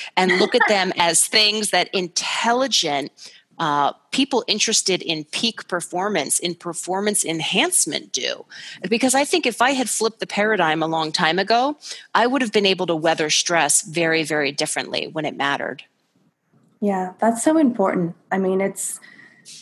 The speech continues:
Speaker 2: it's just something that I think people need to be aware of. And then once you're aware of it, you can start incorporating it and feel the difference immediately. I mean, I, I was listening to a lecture the other day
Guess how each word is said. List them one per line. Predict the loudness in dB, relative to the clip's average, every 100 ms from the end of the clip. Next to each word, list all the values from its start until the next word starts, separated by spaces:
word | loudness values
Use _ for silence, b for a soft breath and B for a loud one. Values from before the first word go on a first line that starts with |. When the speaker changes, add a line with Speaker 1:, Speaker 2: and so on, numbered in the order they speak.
| B -8
Speaker 2:
it's | 0 0 4
just | 2 4
something | 4 4 4 4
that | 4
I | 2
think | 2 2 0
people | 0 0 2
need | 0 0 -2
to | -2 0 0 0 -4 _ _ _ 0
be | 2 4
aware | 4 4 6
of. | 4 2 2
And | 2
then | 4 4
once | 4
you're | 4 4
aware | 4 4
of | 4
it, | 2 0 0
you |
can | 2 2
start | 2 2 2
incorporating | 2 2 2 2 2
it | 0 2
and | 0
feel | 4 4 4
the | 4
difference | 0 2 2 2 0
immediately. | 2 2 2 2 0 -2 2
I | 4
mean, | 6
I, | 4 4
I | 2
was | 2 4
listening | 2 2 2 2
to | 2
a |
lecture | 2 2 2
the | 2
other | 2 2
day | 2 2 2